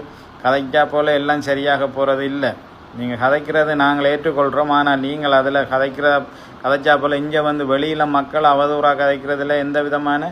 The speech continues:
பிரயோசனமும் இல்ல. ஒவ்வொருத்தர உழைப்பு,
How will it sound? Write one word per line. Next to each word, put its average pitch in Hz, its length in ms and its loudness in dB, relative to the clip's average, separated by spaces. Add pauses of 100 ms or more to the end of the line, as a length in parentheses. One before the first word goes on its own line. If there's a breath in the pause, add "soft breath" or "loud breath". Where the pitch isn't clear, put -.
(240)
பிரயோசனமும் 143 680 -2
இல்ல. 120 140 -4 (560 loud breath)
ஒவ்வொருத்தர 143 640 4 (100)
உழைப்பு, 143 480 2